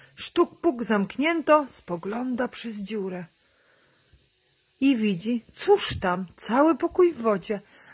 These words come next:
a Gaweł z wędką siedzi na komodzie. „Co, wać pan, robisz?” „Ryby sobie łowię”. „Ależ mos, panie, mnie kapie na głow-, po głowie”.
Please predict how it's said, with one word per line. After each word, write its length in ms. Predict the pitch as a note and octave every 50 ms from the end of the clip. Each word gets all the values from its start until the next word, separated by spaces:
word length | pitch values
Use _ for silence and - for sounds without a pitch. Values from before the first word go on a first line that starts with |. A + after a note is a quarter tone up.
| _
a 180 | - D4+ D#4+ D#4
Gaweł 400 | A#3+ C4+ C4+ B3+ G#3+ A#3+ A3+ A3
z 100 | G3 -
wędką 540 | G3+ G#3+ A3+ G#3+ G#3 G3 - - A3 G#3+ G3+
siedzi 400 | - - - G#3+ G3+ F3 G3 G3
na 120 | F#3+ G3
komodzie. 640 | F#3+ - - G#3 G3 G3 F#3+ F#3 E3+ - - F#3 E3+ - _ _ _ _ _ _ _
„Co, 140 | - - A4 A#4 A4
wać 240 | D#4+ C4 A#3 A3+ -
pan, 220 | - - G3 F#3+
robisz?” 520 | F#3+ F#3+ F#3+ F#3 F3+ E3 F#3+ F#3 - - - _ _ _ _ _
„Ryby 380 | G3+ G3+ G#3+ C4+ D4 G3 G#3 F#3+
sobie 360 | - - G#3 F#3 E3+ G3+ F#3+
łowię”. 460 | G3 G3 G3 G3 F#3 G3+ G3 G3+ G3+ G3+ _ _ - - - - - _
„Ależ 360 | - G3 A3 A3+ A#3+ A3+ -
mos, 280 | - C4+ D4+ C#4+ - -
panie, 460 | C#4 C#4 A4+ A#4 E4+ A#3 G3+ G3 G3
mnie 180 | G3 G3 A3 A3
kapie 400 | - - B3 A#3 - - C4 C#4+
na 140 | C#4+ D#4+ E4
głow-, 460 | D4+ F4 G4+ A4 G#4 D#4 A3 F#3 G3
po 160 | - - D#4+
głowie”. 600 | C#4 D4+ F#4+ G#4 F#4+ C#4 F3+ - G3 F3 F3+ E3+